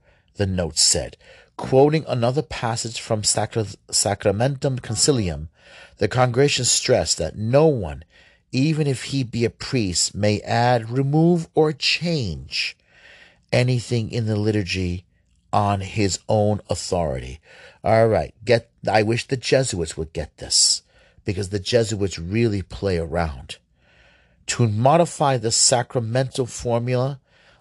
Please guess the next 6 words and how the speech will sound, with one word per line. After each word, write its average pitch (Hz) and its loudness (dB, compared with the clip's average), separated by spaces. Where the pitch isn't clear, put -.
on 107 0
one's 117 0
own 123 2
initiative 117 -2
does 104 2
not 120 0